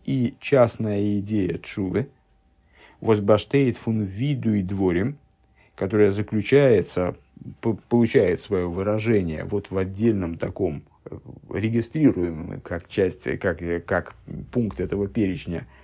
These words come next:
процессе "видуй". То есть покаяние,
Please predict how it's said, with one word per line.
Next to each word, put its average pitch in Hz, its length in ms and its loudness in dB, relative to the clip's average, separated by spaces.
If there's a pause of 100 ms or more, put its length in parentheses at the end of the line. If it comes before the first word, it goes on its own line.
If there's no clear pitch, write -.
(100)
процессе 101 640 2 (280)
"видуй". 113 600 0 (1200)
То 123 60 6
есть 87 180 2
покаяние, 110 760 2